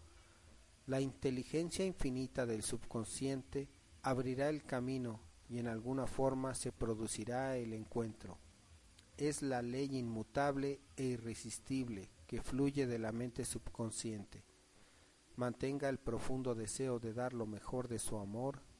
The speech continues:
cooperación y devoción. Sea receptivo a esta dádiva amorosa que usted le ha transmitido a su mente subconsciente. No cometa un tercer error.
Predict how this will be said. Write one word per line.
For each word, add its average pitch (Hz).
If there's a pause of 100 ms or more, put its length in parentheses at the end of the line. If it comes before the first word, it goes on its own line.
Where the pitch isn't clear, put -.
cooperación 123 (140)
y 135
devoción. 117 (680)
Sea 135
receptivo 131
a 120
esta 127
dádiva 123
amorosa 120 (140)
que 113
usted 131
le 113
ha 127
transmitido 120
a 117
su -
mente 113
subconsciente. - (4000)
No 131
cometa 131
un 113
tercer 117
error. 120